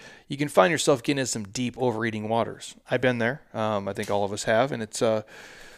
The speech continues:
it's fun, I guess, until you wake up and you're like, "Wow, I feel like a complete piglet." So not good. But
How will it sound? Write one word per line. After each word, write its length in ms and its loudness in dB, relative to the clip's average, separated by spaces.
it's 160 2
fun, 360 10
I 80 0
guess, 440 4
until 720 2
you 600 -6
wake 280 -4
up 300 4
and 60 -8
you're 120 -12
like, 180 -12
"Wow, 360 0
I 140 -2
feel 240 -6
like 180 -6
a 60 -14
complete 420 -10
piglet." 540 -6
So 220 -8
not 200 -2
good. 200 -12
But 320 2